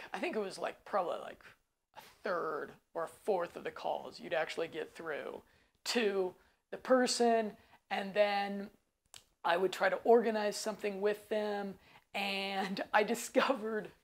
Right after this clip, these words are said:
<laughs> at a very early age just how flaky people, just how flaky people are, right? And that was something where it was really like, like five years of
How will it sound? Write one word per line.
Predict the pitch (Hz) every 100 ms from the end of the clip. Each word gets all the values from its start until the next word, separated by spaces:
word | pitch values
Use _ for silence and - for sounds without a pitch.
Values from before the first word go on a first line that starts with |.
| _ _ _ -
<laughs> | - - - - - -
at | 220
a |
very | 214 254 247 247
early | 214 214 208
age | 170 165 160 -
just | - -
how | 202
flaky | 170 - 196 190 180 180 175 151 - _ _
people, | - 220 - 185 160 147 - _
just | -
how | 226
flaky | 226 220 190 196
people | - 156 170 -
are, | 143 139 - - _ _ -
right? | - 214 208 208 - - - _ -
And | 247 233 226 226 220 214 - _ -
that | 247 - 359
was | 285
something | - 269 240 233
where | 208 196
it |
was | 190 180
really | 196 233 247 226
like, | 202 - - - - _ _ _ _ _ _ _ _ _ _ _ -
like | 185
five | - - 285 247 214 214 196
years | 175 185 208 196 180 165 170 - - - - - -
of | 190 180 175 170 175